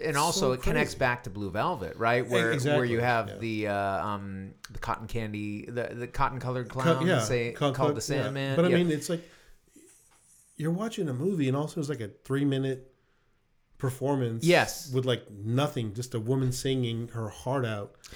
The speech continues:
Speaker 2: And
Speaker 1: And
Speaker 2: it's
Speaker 1: these women
Speaker 2: close-ups.
Speaker 1: reacting to it.
Speaker 2: Yeah,
Speaker 1: Yeah,
Speaker 2: man,
Speaker 1: that
Speaker 2: it's like
Speaker 1: Well, and, and like
Speaker 2: tears
Speaker 1: you say,
Speaker 2: in my, I was
Speaker 1: yeah.
Speaker 2: screaming, crying. When they're crying, I'm crying. I'm like,
Speaker 1: Yeah.
Speaker 2: "What is going on?" It just
Speaker 1: Yeah.
Speaker 2: really just took me for this, like,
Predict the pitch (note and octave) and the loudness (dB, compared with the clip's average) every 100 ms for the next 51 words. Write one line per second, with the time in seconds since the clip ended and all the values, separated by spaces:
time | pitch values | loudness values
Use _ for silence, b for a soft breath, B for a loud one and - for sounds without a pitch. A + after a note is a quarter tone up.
0 | B - A#2+ F#3 F3+ D#3+ C3+ E3+ E3 C#3 | B -4 2 4 4 4 4 6 6 6
1 | C3 C#3 F#3+ - B2+ A2 - G#2+ - A2+ | 6 6 6 2 -4 -4 -4 -2 0 0
2 | C3+ C3+ C3+ C3 G#2+ B2 C3 C3 G#2+ - | 0 2 2 2 0 0 0 -2 -4 -8
3 | b b b b D#3 G3+ G3+ G3+ - F3+ | b b b b -2 0 2 0 0 0
4 | F#3+ F#3 F#3 F3 E3 D#3 D3 D#3 D3+ B2 | 4 12 12 12 8 4 4 2 4 4
5 | D#3+ D#3 C#3 - C#3+ D#3 D#3 A#2+ C#3 F3+ | 4 2 0 -4 -2 0 0 0 0 0
6 | G3 F#3+ F#3 F3+ F#3 F3+ G3 C3+ A2+ G2 | 2 2 2 -2 -2 -2 0 0 -2 -6
7 | - F2 D#2+ - - B2 A#3 C4 A2+ G2 | -10 -8 -10 -14 -12 -8 -6 -4 -6 -6
8 | A2+ G#2+ A2 D#3+ A#2 A2 G#2 E2+ A#2+ D#3 | -8 -6 -6 -6 -4 -2 0 0 0 0
9 | B2 G2 - E3+ E3 B2 G#2+ G#2+ G#2+ - | 0 -4 -8 -6 -4 -4 -6 -8 -8 -8
10 | G#2 - | -10 -12